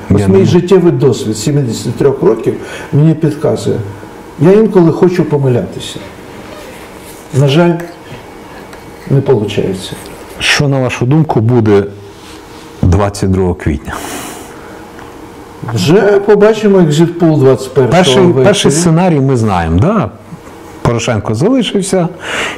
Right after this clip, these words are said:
Speaker 2: і ще п'ять років буде намагатись зробити краще.
Speaker 1: Ну, це можна передбачити. Бо ми знаємо, як він робив. Ми знаємо його недоліки, знаємо його позитивні риси.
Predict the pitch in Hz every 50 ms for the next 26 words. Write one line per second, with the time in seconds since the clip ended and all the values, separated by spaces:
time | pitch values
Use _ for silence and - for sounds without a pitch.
0 | - - 160 135 - - 151 135 - 139 123 120 - 175 180 175 - 156 131 127
1 | 139 156 147 131 127 127 117 113 113 104 107 160 185 185 - 135 113 113 113 120
2 | 123 123 117 - 101 95 - - 78 71 73 - - - - - - - - -
3 | - - - - - - - - - - - - - - - - - 262 262 226
4 | 220 - - 117 120 113 - - - - 202 214 208 202 - - - - - -
5 | - - - - - - 131 127 139 151 139 139 139 143 135 - 147 131 127 120
6 | 107 101 - 92 - - - - - - 98 - - - - - - - - -
7 | - - 131 135 143 170 185 180 165 139 117 107 123 143 147 139 135 127 123 117
8 | 117 120 - - 131 127 117 107 113 113 107 107 101 98 90 - - - - -
9 | - - - - - - - 127 123 127 147 156 151 147 147 135 120 131 139 131
10 | 131 131 117 113 110 107 101 107 104 - 120 - - - - 123 127 147 147 151
11 | 147 143 135 139 135 139 135 - 143 123 131 135 135 - 127 113 98 101 104 110
12 | 110 110 107 - - -